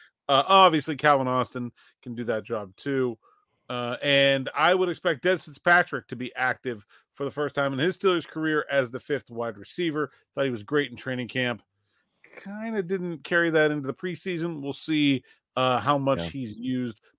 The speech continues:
Speaker 1: Probably expect a much bigger role from Miles Boykin than we've seen so far. Uh, will be a big test for him as he'll go into this game as the number four receiver. And I would expect should be used a good bit.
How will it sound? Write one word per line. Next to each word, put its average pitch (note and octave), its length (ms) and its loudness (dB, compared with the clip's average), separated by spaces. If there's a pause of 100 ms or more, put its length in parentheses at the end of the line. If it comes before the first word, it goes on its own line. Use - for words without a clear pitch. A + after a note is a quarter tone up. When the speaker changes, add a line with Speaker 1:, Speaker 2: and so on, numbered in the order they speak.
(120)
Speaker 1:
Probably F3+ 500 6
expect D3+ 320 0
a C#3+ 60 -8
much D3 200 0
bigger C3 240 -4
role C3 160 -4
from A#2+ 180 -8
Miles B2 280 -2
Boykin B2 540 -8 (320)
than B2+ 160 -8
we've A#2 120 -8
seen A#2+ 280 -6
so A#2 240 -2
far. A#2 520 0 (300)
Uh, A#2+ 180 -2
will A#2 120 -2
be A#2 220 2
a A2+ 40 2
big G#2 260 -4
test A#2+ 300 -2
for G2 160 -12
him A#2 320 0 (280)
as A2+ 180 -2
he'll C3 120 0
go B2 220 4
into A#2+ 140 -2
this B2+ 180 -4
game A#2 380 0
as A#2 240 -2
the A2 80 -6
number A2+ 280 -6
four D3 380 0
receiver. C#3 600 2 (500)
And C3+ 140 4
I C3+ 160 8
would C3+ 360 -2
expect G#3 460 0
should F3+ 220 0
be D#3+ 100 -4
used C3 440 -2
a A#2 60 -6
good G#2+ 220 -4
bit. A2 220 -4